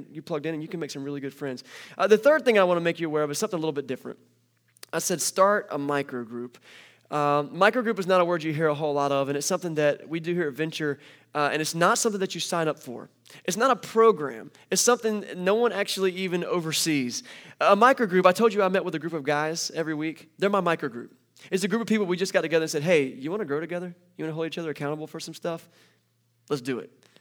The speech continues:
Let's just do it. Let's start meeting. When are you free? Tuesday, four thirty? All right, we're in." Um, what we've done there at that back table is I've left a sheet of paper on the far right side, and it just says micro group at the top.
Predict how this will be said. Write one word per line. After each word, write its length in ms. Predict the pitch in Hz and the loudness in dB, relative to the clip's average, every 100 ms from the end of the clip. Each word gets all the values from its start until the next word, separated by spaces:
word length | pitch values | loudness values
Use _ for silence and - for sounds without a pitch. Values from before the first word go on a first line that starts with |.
| _ | _
Let's 160 | - 165 | -2 0
just 140 | 180 | -2
do 120 | 139 131 | 0 -2
it. 60 | |
Let's 120 | 139 | 0
start 180 | 175 160 | 2 2
meeting. 180 | 151 127 | 2 -2
When 100 | 147 | -2
are 20 | |
you 60 | 151 | -4
free? 240 | 147 117 | -6 -6
Tuesday, 480 | - 165 170 190 185 | -4 -4 0 -2 -4
four 120 | 175 170 | -8 -4
thirty? 300 | 185 185 175 | -2 -4 0
All 120 | 156 | 2
right, 200 | 139 - - _ | 2 -2 -10 _
we're 160 | 160 160 | -2 0
in." 240 | 143 127 - - - - - - | 0 -2 -12 -20 -20 -20 -2 4
Um, 240 | 190 180 | 4 4
what 260 | - 214 285 | 2 4 4
we've 120 | 247 | 6
done 200 | 262 226 | 6 8
there 140 | 214 | 6
at 80 | 190 | 6
that 120 | 180 | 4
back 200 | 180 165 | 4 2
table 280 | 185 196 170 | 2 2 2
is 80 | 151 | 2
I've 140 | 170 | 2
left 160 | 190 185 | 2 0
a 60 | |
sheet 200 | 156 185 | -4 -4
of 60 | 170 | -4
paper 540 | 175 170 170 160 151 - | 0 -2 0 -2 -4 -6
on 180 | - 147 | -6 -6
the 60 | 143 | -4
far 260 | 160 170 | -2 0
right 180 | 175 165 | 2 0
side, 300 | - 139 135 | 0 0 -2
and 100 | 139 | -4
it 60 | 147 | -6
just 160 | 151 | -4
says 160 | 170 139 | -4 -4
micro 380 | 143 147 147 135 | -2 -4 -4 -10
group 260 | 135 135 | -10 -10
at 80 | 120 | -10
the 60 | 127 | -8
top. 340 | 156 135 | -4 -4